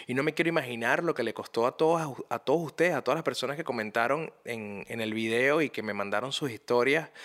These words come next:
porque hacerlo de manera pública no es nada sencillo. Tenemos muchas taras y muchos tabús de la crianza que nos enseñaron que no podemos meternos de ninguna,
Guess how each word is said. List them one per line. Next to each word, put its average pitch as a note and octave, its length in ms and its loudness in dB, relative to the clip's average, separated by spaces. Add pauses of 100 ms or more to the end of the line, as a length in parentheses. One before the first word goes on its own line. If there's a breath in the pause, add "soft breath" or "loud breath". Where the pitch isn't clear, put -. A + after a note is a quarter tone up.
(340 loud breath)
porque B2 320 2
hacerlo C#3 420 4
de F3+ 80 8
manera C3+ 440 0
pública D#3 500 4
no C#3 260 2
es D3+ 160 -2
nada D#3 320 4
sencillo. A#2+ 760 -2 (440 loud breath)
Tenemos E3 360 4
muchas G3+ 540 6
taras F#3 300 8
y D#3+ 60 0
muchos D#3 340 -2
tabús C#3 340 6
de D#3+ 80 6
la D3+ 120 4
crianza B2+ 580 2
que D3 120 0
nos B2+ 140 -2
enseñaron C3+ 560 2
que E3+ 120 0
no D#3 180 0
podemos F3 220 2
meternos E3 400 0
de D#3+ 80 0
ninguna, D3 340 0